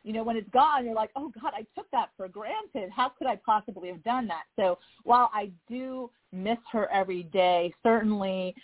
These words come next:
I'm very grateful for all the lessons that she did, in fact, teach me on this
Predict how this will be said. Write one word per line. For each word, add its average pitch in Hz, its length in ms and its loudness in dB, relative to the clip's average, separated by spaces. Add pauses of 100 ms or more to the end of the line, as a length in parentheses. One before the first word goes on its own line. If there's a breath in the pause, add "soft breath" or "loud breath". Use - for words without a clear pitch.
(160 loud breath)
I'm 190 260 6
very 214 220 4
grateful 180 680 -4
for 190 120 -2
all 190 200 2
the 175 100 -10
lessons 170 580 -8
that 160 160 -8 (120)
she 180 80 -18
did, 170 200 -8
in 165 100 -18
fact, 151 320 -4
teach - 240 -12
me 156 160 -14
on 156 140 -6
this 143 120 -10